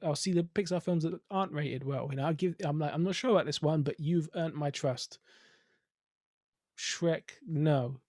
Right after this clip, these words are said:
I'm not going there. I w-, when I worked in, I worked in H M V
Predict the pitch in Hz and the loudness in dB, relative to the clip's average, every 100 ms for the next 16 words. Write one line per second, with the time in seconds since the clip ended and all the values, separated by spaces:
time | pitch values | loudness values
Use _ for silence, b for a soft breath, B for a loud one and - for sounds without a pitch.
0 | _ - 131 151 160 160 143 147 135 131 | _ -6 0 4 4 4 2 0 2 2
1 | 123 120 135 - _ - 190 196 202 214 | 0 -4 -8 -12 _ 0 4 6 6 6
2 | 202 135 147 139 b b b b - 185 | 6 4 0 -2 b b b b 0 4
3 | 170 - 151 147 - 165 - 143 139 131 | 4 4 2 2 0 0 2 0 4 2
4 | 131 | 2